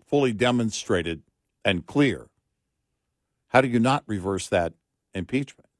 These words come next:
with this new information? Because now it looks, right now, it looks totally different.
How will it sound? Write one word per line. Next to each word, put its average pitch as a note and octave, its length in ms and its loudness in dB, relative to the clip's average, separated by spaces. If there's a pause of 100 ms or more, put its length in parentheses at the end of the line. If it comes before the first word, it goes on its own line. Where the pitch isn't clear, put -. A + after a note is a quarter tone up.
(1300)
with G#2+ 100 0
this A#2 200 0
new G#2+ 160 2
information? G#2 560 -4 (3250)
Because D3+ 420 8
now D#3+ 480 2
it D#3+ 140 0
looks, C#3 340 0 (280)
right G#3+ 280 6
now, D#3+ 520 0 (540)
it C3 140 4
looks B2+ 240 0
totally G2+ 400 2
different. F2 320 -4